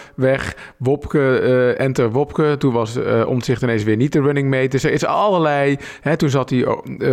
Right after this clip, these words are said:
overspannen thuis. Of, eh, eh, al-, eh, en, en dus er is van alles, eh, met die, met deze persoon ook aan de hand. Wat het natuurlijk zo explosief maakt van dat hij ook daar besproken wordt. Maar jij stelt een goede vraag, Edo.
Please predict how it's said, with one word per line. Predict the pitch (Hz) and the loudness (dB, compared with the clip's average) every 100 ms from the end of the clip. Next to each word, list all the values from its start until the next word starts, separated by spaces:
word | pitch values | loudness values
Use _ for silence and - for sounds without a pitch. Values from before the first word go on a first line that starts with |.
| - | 0
overspannen | - 139 123 147 131 113 | 0 0 0 -2 0 0
thuis. | 143 139 151 143 | 0 0 0 -2
Of, | 127 | -4
eh, | 127 120 120 123 123 123 117 120 | 0 2 2 2 2 0 -2 -4
eh, | 117 | -4
al-, | 123 117 | -4 -2
eh, | 123 110 120 | -2 -2 -4
en, | 123 | -4
en | 120 123 | -6 -4
dus | 123 | -4
er | 143 | -4
is | 139 | -4
van | 196 | -2
alles, | 214 196 151 | 0 0 0
eh, | 135 143 | 0 0
met | 143 143 | 0 0
die, | 151 | 0
met | 143 143 | 0 0
deze | 143 135 135 | 0 0 -2
persoon | 131 160 139 | -2 0 0
ook | 123 127 | 0 -2
aan | 120 | 0
de | |
hand. | 156 127 135 - - - - | 0 -2 -4 -12 -18 -20 -8
Wat | 127 143 | -4 -2
het | 131 | 0
natuurlijk | 131 180 160 131 | 0 2 0 2
zo | 120 | 0
explosief | 98 - 135 170 131 | 0 0 0 0 0
maakt | 113 113 | -2 -2
van | - 120 120 | -2 -2 -2
dat | 135 | 0
hij | 139 | 0
ook | - 113 | 0 0
daar | 117 | 0
besproken | 131 - 160 151 | -2 0 0 2
wordt. | 120 113 | 0 0
Maar | 135 131 | 0 2
jij | 147 | 2
stelt | 147 - 151 | 2 0 -2
een | 139 | 0
goede | 156 127 | 2 0
vraag, | 123 143 151 | 0 -4 -2
Edo. | 151 156 180 | -2 0 0